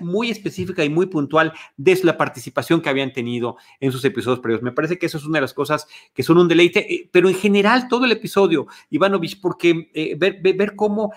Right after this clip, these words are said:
ellos se están reflejando a sí mismos, eh, es, está muy divertido, se convierte en uno de mis episodios favoritos. He dicho que llevo pocos, pero este se pone sin duda en el top ten, eh, por todo lo que significa este esfuerzo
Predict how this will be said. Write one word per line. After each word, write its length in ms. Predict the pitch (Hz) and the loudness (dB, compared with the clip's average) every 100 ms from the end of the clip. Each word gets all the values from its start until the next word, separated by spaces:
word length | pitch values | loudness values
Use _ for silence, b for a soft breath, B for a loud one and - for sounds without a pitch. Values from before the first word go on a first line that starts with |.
| B _ | B _
ellos 260 | 196 208 202 | 2 4 2
se 60 | |
están 180 | - 175 | -2 -4
reflejando 560 | 185 175 151 175 175 165 | -4 -6 -6 -2 -2 -2
a 60 | |
sí 120 | - 160 | -2 -2
mismos, 600 | 175 165 139 190 - _ b b b | 0 -2 -4 -8 -10 _ b b b
eh, 520 | 147 143 139 135 131 - | 2 4 6 6 4 0
es, 240 | 143 - | -6 -6
está 320 | - 131 - 170 | -6 -4 -2 0
muy 240 | 165 202 | 2 2
divertido, 560 | 202 160 - 170 185 185 B | 2 -2 0 0 0 -2 B
se 220 | _ - - | _ -4 0
convierte 380 | 170 196 208 | 2 2 2
en 60 | 208 | 0
uno 120 | 208 | 2
de 80 | 175 | 0
mis 160 | 131 131 | -2 -8
episodios 340 | 127 139 165 | -6 -4 -4
favoritos. 480 | 135 120 127 - - | -2 -2 -2 -8 -6
He 100 | 165 | -2
dicho 200 | 175 190 | -2 -4
que 120 | 151 | -4
llevo 260 | 135 151 151 | -2 -2 0
pocos, 300 | 151 - - | -2 -2 -4
pero 240 | 127 127 - | -2 -2 0
este 480 | 175 - 196 185 | 0 2 0 -2
se 160 | - 143 | -2 -4
pone 340 | - 156 160 | 2 2 2
sin 180 | 160 131 | 0 -2
duda 160 | 131 160 | 0 0
en 80 | 139 | -2
el 140 | 113 | -4
top 220 | - - | -6 -4
ten, 300 | 143 147 151 _ _ _ _ | -4 -4 -6 _ _ _ _
eh, 520 | 131 123 120 120 120 _ b _ | -2 0 0 -2 -4 _ b _
por 180 | 151 147 | -2 2
todo 160 | 190 202 | 4 4
lo 120 | 196 | 2
que 80 | - | -2
significa 400 | 147 135 165 175 | -4 -4 -2 -2
este 140 | - | -4
esfuerzo 520 | 135 165 160 - 156 | -4 -2 -2 -4 -12